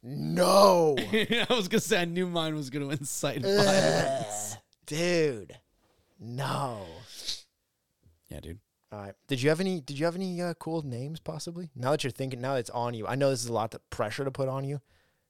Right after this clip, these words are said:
Speaker 1: of, of things that you've watched in the past or, or anything, but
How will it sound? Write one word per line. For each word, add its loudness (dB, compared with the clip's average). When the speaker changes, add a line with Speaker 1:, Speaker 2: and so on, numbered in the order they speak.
Speaker 1:
of, -2
of -4
things -8
that -8
you've -10
watched -2
in -4
the -6
past -6
or, -8
or -6
anything, -8
but -4